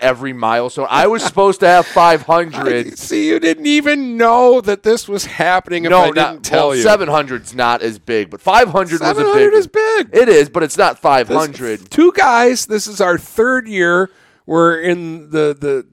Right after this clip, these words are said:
Speaker 2: the towards the tail end of the winter sports season. There's still a month of winter sports to go. And you know what we do come baseball and softball.
Speaker 1: Right. We'll get to in the eight hundreds.
Speaker 2: Yeah. I mean, uh,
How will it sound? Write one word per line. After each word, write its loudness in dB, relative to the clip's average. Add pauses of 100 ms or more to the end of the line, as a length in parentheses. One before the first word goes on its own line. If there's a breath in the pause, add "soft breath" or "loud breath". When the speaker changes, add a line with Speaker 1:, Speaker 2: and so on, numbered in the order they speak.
(260)
Speaker 2:
the -6
towards -4
the -6
tail 0
end -4
of -4
the -2
winter -8
sports -8
season. -12
There's -14
still -4
a -2
month -2
of -8
winter -8
sports -6
to -14
go. -2 (420 soft breath)
And -8
you -4
know 4
what 4
we -4
do -6
come -4
baseball -2
and -10
softball. -2
Speaker 1:
Right. 0
We'll -4
get -2
to -6
in -6
the -10
eight -6
hundreds. -8
Speaker 2:
Yeah. -2 (100)
I -12
mean, -8
uh, -14